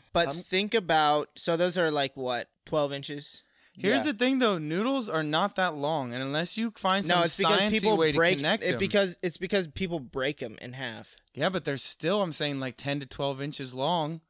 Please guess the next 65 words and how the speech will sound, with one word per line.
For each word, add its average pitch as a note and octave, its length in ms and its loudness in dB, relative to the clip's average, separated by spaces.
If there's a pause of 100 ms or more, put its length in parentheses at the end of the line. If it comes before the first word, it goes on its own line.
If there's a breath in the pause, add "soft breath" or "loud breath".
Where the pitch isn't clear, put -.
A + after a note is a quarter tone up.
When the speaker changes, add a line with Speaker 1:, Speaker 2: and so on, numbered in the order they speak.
Speaker 3:
That's C3 200 -8
not E3+ 320 0
that C3 180 0
big. D3 160 0
Speaker 1:
Yeah. C3 300 0 (320)
Speaker 2:
No, C3 480 -4
that's C3+ 140 -6
Speaker 1:
No. F3 60 2
Speaker 2:
what D#3 40 2
I'm C#3 80 -6
saying. E3 220 0
Speaker 3:
Like, B2+ 60 -8
ten, E3 140 0
Speaker 2:
It's F3 80 0
gonna F3+ 220 2
Speaker 3:
twelve E3 120 0
Speaker 2:
take F3+ 100 4
Speaker 3:
inches D3 100 0
Speaker 2:
at D3+ 80 2
Speaker 3:
is C3+ 80 0
Speaker 2:
least, E3 100 2
Speaker 3:
nothing. D3+ 280 2
Speaker 2:
like, E2 140 -14
a C#3+ 80 -2
Speaker 1:
Well, C4 120 4
Speaker 2:
thousand. A#3 180 4
Speaker 1:
it's C3+ 60 -2
pretty A#3 180 2
big. A#2 400 -6
Speaker 3:
It's G3+ 300 0
nothing. C#3 500 -2
You're B2 140 -6
making C3 300 -6
a G#2+ 60 -10
tiny B2 460 -6
rug G2+ 300 -12
out G#2+ 100 -16
of - 100 -18
that. C2 200 -18 (180)
Speaker 1:
Okay, C#3+ 380 -10
well, D#3 260 -2
if D#3 160 -4
you're D#3+ 100 -4
connecting E3+ 520 -6
'em G#2+ 260 -16
somehow. C3 520 -14
Speaker 3:
That's D#3+ 280 0
what D#3+ 80 -2
I'm C#3 80 -2
saying. D3+ 320 0
Do C#3 140 -6
we C#3 100 -6
have C3+ 220 -2
to B2 80 -10
connect A#2+ 400 -10
them? - 240 -18 (120)
Speaker 1:
I D3 120 -6
think D#3+ 300 -8
that B2+ 140 -4
we B2 100 -10
could A#2+ 180 -12
do G#2+ 140 -14
that A#1 200 -16
somehow. A2 320 -14 (260)
Speaker 3:
Okay. C3 540 -4